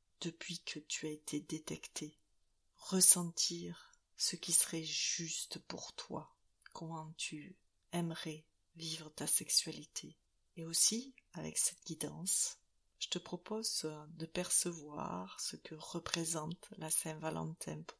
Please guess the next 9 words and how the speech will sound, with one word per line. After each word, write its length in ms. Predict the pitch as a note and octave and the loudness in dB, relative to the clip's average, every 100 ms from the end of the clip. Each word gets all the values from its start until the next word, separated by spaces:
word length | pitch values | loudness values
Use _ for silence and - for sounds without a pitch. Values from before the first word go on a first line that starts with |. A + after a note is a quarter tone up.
| _ | _
toi 260 | E3 D3+ _ - F#3+ | -12 -12 _ -6 -6
et 100 | F#3+ | -4
comment 340 | - A#3 B3 | -6 -4 -4
tu 180 | - - | -4 -4
voudrais 300 | E3+ E3+ E3 | -4 -2 -2
la 160 | D#3+ D#3 | -2 -2
vivre 360 | E3 F3 E3+ F3 | -4 -6 -8 0
cette 340 | - D#3 - | 0 0 -6
année. 280 | D3+ D3+ D3+ | -10 -8 -14